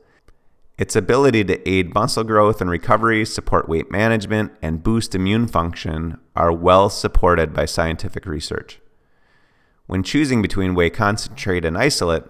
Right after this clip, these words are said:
remember that concentrate contains more bioactive compounds, offering a broader range of health benefits. These include immunoglobulins, lactoferrin, and growth factors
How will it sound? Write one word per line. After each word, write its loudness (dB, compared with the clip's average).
remember 0
that 0
concentrate -2
contains -4
more 2
bioactive 2
compounds, -4
offering 4
a 4
broader 4
range 0
of -6
health -4
benefits. -4
These 2
include 2
immunoglobulins, 2
lactoferrin, 0
and -4
growth 4
factors 0